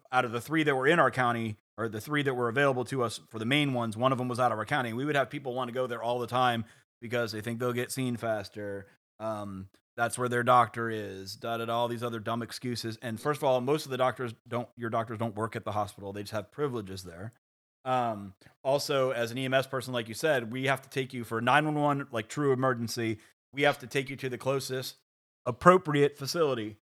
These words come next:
Um, and that doesn't mean we get to go further because, like I said, you like the wallpaper at this hospital vers-, versus this one. Um, 'cause your doctor can come to any hospital to do stuff, and if they need to move you for pri-, privileges reasons,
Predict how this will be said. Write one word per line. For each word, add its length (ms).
Um, 540
and 180
that 300
doesn't 260
mean 200
we 100
get 120
to 60
go 220
further 360
because, 540
like 160
I 80
said, 300
you 60
like 140
the 80
wallpaper 520
at 80
this 160
hospital 420
vers-, 400
versus 220
this 220
one. 260
Um, 460
'cause 140
your 100
doctor 540
can 400
come 200
to 60
any 120
hospital 480
to 80
do 120
stuff, 360
and 100
if 80
they 100
need 200
to 60
move 200
you 120
for 120
pri-, 200
privileges 580
reasons, 460